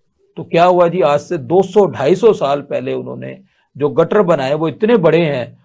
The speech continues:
वो जैसे पूरे नाले हैं जिसमें बंदा खड़ा हो सकता है, और उनकी बाकायदगी से सफाई हो रही है। यानी वहाँ कानून है यूरोप में कि हर तीसरे महीने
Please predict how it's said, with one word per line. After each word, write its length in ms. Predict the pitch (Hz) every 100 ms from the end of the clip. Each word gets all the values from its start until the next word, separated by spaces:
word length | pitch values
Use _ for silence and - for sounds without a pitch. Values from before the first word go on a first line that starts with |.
| -
वो 80 | 156
जैसे 200 | 160 170
पूरे 400 | 175 196 233 233
नाले 340 | 170 139 156 185
हैं 300 | 160 156 127
जिसमें 240 | 160 156
बंदा 220 | 135 131 147
खड़ा 240 | - 180
हो 140 | 151
सकता 340 | 117 131 - 127
है, 180 | 117 _ _ -
और 100 | 196
उनकी 200 | 220 240
बाकायदगी 500 | 160 151 190 226 254
से 120 | 262
सफाई 320 | 208 170 139
हो 100 | 127 107
रही 120 | 127
है। 100 | _ _ _ _ _ _ _ -
यानी 200 | 170 220
वहाँ 200 | 220 196
कानून 420 | 196 170 185 269
है 100 | 247
यूरोप 300 | 175 147 143
में 200 | 147 185
कि 80 | 190
हर 200 | 135 160 214
तीसरे 360 | 220 214 202
महीने 460 | 165 131 131 131